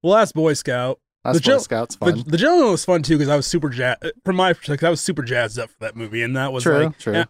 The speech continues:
Speaker 1: I really brought it, that movie. Um, Last Boy Scout was fun. However, like I said, I cannot listen to that 'cause that was, uh, that was, um, with, that was, um, Jefferson's Agents Tea on Ice. That, and
Speaker 2: <laughs>
Speaker 1: I'm not, I'm not, I can't listen to myself 'cause I can't understand myself. If you can't understand yourself,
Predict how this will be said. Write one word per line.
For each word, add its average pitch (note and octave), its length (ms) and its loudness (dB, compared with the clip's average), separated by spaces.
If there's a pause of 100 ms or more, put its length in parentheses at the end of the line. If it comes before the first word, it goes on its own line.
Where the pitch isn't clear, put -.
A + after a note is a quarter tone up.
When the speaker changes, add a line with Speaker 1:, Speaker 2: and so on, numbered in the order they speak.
(100)
Speaker 1:
I D3+ 120 0
really E3+ 260 2
brought C3 340 -2
it, C#3+ 140 -4
that C#3 200 0
movie. C#3 300 0
Um, C3+ 240 -2 (420)
Last B3 220 2
Boy A3 140 6
Scout G3 180 2
was D3 120 -4
fun. D#3 260 -2
However, D3 400 0
like C#3+ 120 -2
I C#3 40 -2
said, C#3 280 -2
I B2+ 100 -4
cannot C3 260 -6
listen B2 260 -6
to B2 60 -4
that A#2+ 120 -4
'cause A2 200 -10
that A#2 200 -8
was, A2+ 200 -10
uh, A2+ 240 -6 (420)
that F3 160 2
was, D#3 220 2
um, B2+ 400 0
with, C3+ 260 -2
that D3 120 0
was, C#3+ 200 0
um, A#2 400 -4 (320)
Jefferson's C3+ 460 0
Agents B2+ 240 -2
Tea D3 160 -2
on A#2 100 -4
Ice. A#2+ 240 -4
That, B2+ 300 -4
and B2 160 -4
Speaker 2:
<laughs> - 0 -
Speaker 1:
I'm C3 280 -2
not, B2+ 320 -4
I'm D#3 140 0
not, C#3 200 0 (440)
I C#3+ 80 0
can't D3 260 -2
listen C3 220 -4
to A#2 60 -4
myself A#2 400 -6
'cause G#2+ 200 -8
I A2 200 -4
can't A#2 260 -6
understand F3+ 380 -2
myself. G#2+ 400 -6
If C#3 120 -4
you E3+ 120 2
can't C#4 240 4
understand A#3 400 2
yourself, F3+ 480 2